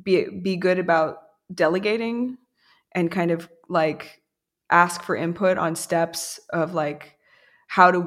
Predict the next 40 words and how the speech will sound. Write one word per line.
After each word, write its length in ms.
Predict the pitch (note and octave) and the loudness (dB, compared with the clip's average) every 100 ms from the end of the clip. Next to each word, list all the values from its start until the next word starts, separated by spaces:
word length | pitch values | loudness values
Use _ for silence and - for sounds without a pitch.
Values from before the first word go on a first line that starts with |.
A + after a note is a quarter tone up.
| F3+ | -4
we 140 | F#3 | -4
get 180 | E3+ E3 | -2 -2
from 160 | F3 E3 | -2 -6
A 140 | D#3+ | -4
to 80 | D3+ | -4
B? 260 | D#3 D3+ F#3+ | -4 -4 -4
Like, 220 | D3+ D3 | -6 -4
what 160 | E3 F3 | -2 2
are 120 | F3 | 2
our 120 | E3+ | 2
goals 460 | E3 D3+ D3+ D#3 E3 | 0 -2 -4 -6 -8
and 100 | E3 | -4
how 100 | D#3+ | -4
do 60 | |
we 80 | D#3 | -4
get 240 | D3+ D3 D3+ | -6 -8 -4
there? 320 | F#3 F#3 F#3+ | -2 -2 -4
And 220 | F3 E3 | -6 -6
then 320 | D#3 D3 C#3+ | -6 -8 -8
can 160 | - E3+ | -4 -4
you, 120 | E3+ | -4
ha-, 180 | E3 - E3 | -10 -10 -8
the, 220 | F3 E3+ | -6 -2
what 180 | F3 F3+ | 0 0
are 60 | |
the 100 | E3+ | 0
specific 600 | E3 F3 F3 F#3+ F#3 F3 F3 | -4 -6 -2 -4 -2 -4 -2
ways, 360 | D#3+ E3 F3 - | -2 -2 -2 -4
actionable 440 | F3 - F3 E3+ | -6 -6 -4 -4
ways 280 | E3 E3+ F3+ | -2 -4 -4
in 100 | D#3+ | -6
which 180 | D#3 E3 | -6 -6
you 80 | |
can 120 | D#3+ F3 | -6 -4
help 160 | D#3 | -4
me 80 | E3 | -4
get 220 | G3+ G3+ | -4 -4
there? 320 | F#3 F#3+ G3+ G3 - - - _ _ | -4 -4 -6 -12 -18 -18 -20 _ _
Um, 460 | F#3+ F3 E3 E3+ E3+ _ _ - - _ _ | 0 0 0 -6 -12 _ _ -20 -20 _ _
and, 500 | F3+ E3 E3 E3 E3 | 0 2 0 -2 -6